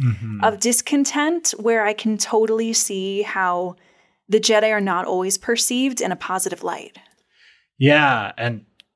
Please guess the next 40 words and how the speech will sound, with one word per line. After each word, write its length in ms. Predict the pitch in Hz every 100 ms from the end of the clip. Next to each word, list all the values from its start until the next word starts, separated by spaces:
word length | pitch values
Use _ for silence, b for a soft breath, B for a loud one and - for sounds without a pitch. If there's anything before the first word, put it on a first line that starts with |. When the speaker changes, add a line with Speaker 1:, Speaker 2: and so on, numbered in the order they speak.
| _ -
Speaker 1:
you 140 | 143
know, 240 | 95 92 - _ _
that 300 | 123 123 123
is 600 | 127 123 110 107 - - 135
the 120 | 120
mystique, 580 | 107 101 - 135 110 -
that 160 | 107 107
is 120 | 98
the 80 | 107
legend 500 | 101 107 107 101 98
that 100 | -
they 140 | 104 101
must 260 | 98 -
perpetuate 800 | 113 - 104 - 127 95 92 - _ _ -
in 160 | 123
order 240 | 113 104 98
to, 480 | - 107 98 92
like, 600 | 101 - 147 - - - - _
keep 480 | - - 123 120 - _
that 360 | 110 110 107 -
power 300 | - 110 104
projection 500 | 107 - 95 - 104
available. 640 | 98 113 147 - 92 92 -
But 360 | 120 117 104 - _ _ -
because 360 | 123 123 123
of 60 | 117
the 60 | 110
way 140 | 107
the 80 | 104
Jedi 260 | 107 98
operate, 340 | 101 143 120 -
it's 120 | -
not 80 | 120
like 140 | 120
they 80 | 110
have 180 | 107 107
an 100 | 104
H 280 | 101 98 107
R 180 | 117
wing, 380 | 110 104 - 110